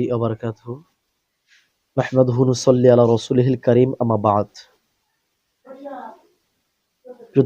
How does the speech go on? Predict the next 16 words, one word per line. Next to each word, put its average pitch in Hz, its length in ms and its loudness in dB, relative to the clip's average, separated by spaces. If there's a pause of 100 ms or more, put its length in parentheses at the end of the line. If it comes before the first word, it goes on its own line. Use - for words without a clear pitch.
দর্শক, 135 340 4 (1800)
বুশরা 139 320 2
টিভির 135 260 -2
পক্ষ 123 140 -2 (120)
থেকে - 220 -12
আপনাদের 120 320 -4
সবাইকে 120 340 -2 (120)
স্বাগতম। 117 400 -4 (3000)
আপনাদের 131 340 2
সামনে 127 240 4 (500)
প্রতিনিয়ত 131 480 2 (380)
আমি 113 160 0 (400)
আলোচনা 123 320 0
করে 123 200 2
থাকি, 123 200 -4 (120)
বিভিন্ন 120 240 0